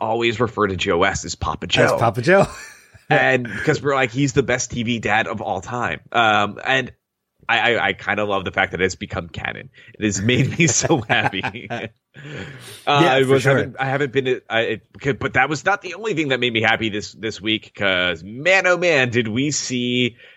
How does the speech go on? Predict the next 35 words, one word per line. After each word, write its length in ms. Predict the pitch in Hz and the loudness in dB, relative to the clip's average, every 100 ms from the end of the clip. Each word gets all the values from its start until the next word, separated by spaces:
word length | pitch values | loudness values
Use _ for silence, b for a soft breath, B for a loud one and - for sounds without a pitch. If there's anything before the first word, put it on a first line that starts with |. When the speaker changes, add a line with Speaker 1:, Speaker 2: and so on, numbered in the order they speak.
| B | B
Speaker 1:
the 80 | - | -8
Flash 520 | - 135 147 143 - | 0 2 2 0 -2
suit 300 | 120 123 - | -8 -10 -14
come 260 | - 107 - | -8 -8 -4
out 160 | 90 92 | -2 0
of 80 | 104 | 0
the 80 | 104 | -2
ring 300 | 95 92 90 | -2 -4 -6
for 120 | - | -8
the 80 | 87 | -8
first 300 | - 85 104 | -6 -8 -4
Speaker 2:
Oh, 40 | |
Speaker 1:
time. 280 | 95 78 80 | 0 0 0
Speaker 2:
God, 240 | 110 107 92 | -2 -4 -4
how 180 | 107 | -4
awesome 360 | 101 104 98 101 | -2 -4 -4 -6
was 140 | 101 | -6
that? 280 | 92 101 98 139 | -6 -6 -4 0
Speaker 1:
And 280 | 131 123 113 | 2 0 0
I 420 | 120 120 113 113 | 2 4 4 0
got 420 | - 98 90 - | -2 -2 -2 -4
chills. 680 | - - 90 78 78 67 - | -16 -18 -16 -18 -16 -18 -2
Speaker 2:
And 120 | 220 240 | 2 4
Speaker 1:
Now, 80 | |
Speaker 2:
I 40 | 247 | 2
Speaker 1:
the 100 | 143 | 0
suit 300 | - 285 208 | -2 -4 -2
on 140 | 165 160 | -2 -2
the 140 | 151 | 0
other 160 | 139 135 | 2 0
hand, 320 | 135 135 139 - | 0 -2 -4 -10
<laughs> 100 | - | -10
eh, 560 | 247 262 233 - 196 180 | -2 0 0 0 -2 0
but 100 | 160 226 | 0 2
Speaker 2:
Okay, 260 | 185 196 | 0 -2